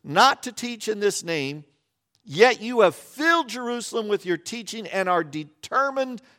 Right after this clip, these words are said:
to make us guilty of this man's blood." Here's the second way sometimes, a reason sometimes Christians are persecuted.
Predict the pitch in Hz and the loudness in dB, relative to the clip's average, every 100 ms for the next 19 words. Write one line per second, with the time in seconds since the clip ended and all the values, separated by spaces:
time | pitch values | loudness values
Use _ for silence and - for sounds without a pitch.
0 | _ 156 160 147 147 123 - 107 131 240 | _ -10 -6 -4 -2 -4 -4 -6 2 2
1 | 240 226 214 - _ - 127 135 175 147 | 2 -12 -12 -16 _ -8 -6 -4 -4 -6
2 | 151 147 123 135 147 120 92 - _ _ | -8 -8 -8 -4 0 2 0 -10 _ _
3 | _ - 208 202 185 - 190 185 - 151 | _ -10 -10 -8 -8 -6 -6 -6 -6 -4
4 | 127 120 _ _ - 175 170 156 123 117 | -4 -6 _ _ -14 -10 -10 -10 -10 -10
5 | 120 - _ _ _ - 131 151 175 131 | -12 -18 _ _ _ -12 -10 -8 -8 -10
6 | 127 160 160 151 139 - 156 - 135 131 | -12 -14 -12 -12 -14 -14 -16 -14 -14 -14
7 | - 160 139 117 117 104 - | -12 -12 -14 -14 -12 -12 -16